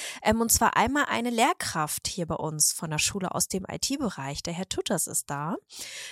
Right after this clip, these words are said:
ähm, der uns seine Perspektive ja einfach aus der Bildung und aus der Technik so ein bisschen erklären kann. Und wir haben einen Schüler mit dabei, der Easy, ähm, der uns erklärt, ähm, wie er selbst Chat G P T vielleicht nutzt oder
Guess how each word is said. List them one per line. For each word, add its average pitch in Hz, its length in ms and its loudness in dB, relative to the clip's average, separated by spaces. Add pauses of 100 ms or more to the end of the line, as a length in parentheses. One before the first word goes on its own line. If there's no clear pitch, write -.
ähm, 185 500 -2
der 214 240 2
uns 214 240 -2
seine 208 300 0
Perspektive 208 1160 -2
ja 165 200 -2
einfach - 260 -8
aus - 160 -2
der 190 140 -4
Bildung 220 420 -2
und 196 100 -10
aus 190 120 -2
der 185 160 -4
Technik - 520 -10 (380)
so - 140 -8
ein 160 40 -8
bisschen 160 240 -2
erklären 151 520 -8
kann. 190 260 -6
Und 294 300 -4
wir 240 80 2
haben 220 100 -2
einen 208 160 -4
Schüler 302 360 -2
mit 277 200 -4
dabei, 226 480 0 (600)
der 185 100 0
Easy, 202 580 0 (460)
ähm, 202 300 -2
der 208 180 4
uns 226 140 0
erklärt, 202 720 0
ähm, 202 260 -2
wie 202 120 -4
er 190 120 0
selbst 208 320 -2
Chat 226 160 -2
G 214 120 0
P - 140 -8
T 214 180 -6
vielleicht 196 420 -4
nutzt 262 400 0
oder 220 300 4